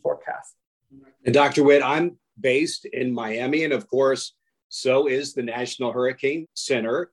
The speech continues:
Speaker 2: Is it a goal of yours to get the N H C to use your methods maybe in the future?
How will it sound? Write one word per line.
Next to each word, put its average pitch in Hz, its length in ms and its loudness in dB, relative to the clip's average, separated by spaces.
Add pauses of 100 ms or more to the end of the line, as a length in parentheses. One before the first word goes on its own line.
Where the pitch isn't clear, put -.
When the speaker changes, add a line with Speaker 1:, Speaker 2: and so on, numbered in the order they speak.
(180)
Speaker 2:
Is 139 200 -2
it 120 120 4
a 117 40 2
goal 147 440 4
of 151 100 0
yours 170 380 -4
to - 120 -12
get 139 300 2
the 117 180 -4
N 143 140 0
H 151 300 -2
C 143 300 0 (100)
to 123 80 -6
use 123 440 -2
your 180 140 2
methods 135 640 0
maybe 139 260 2
in 131 80 2
the 110 100 0
future? 139 580 0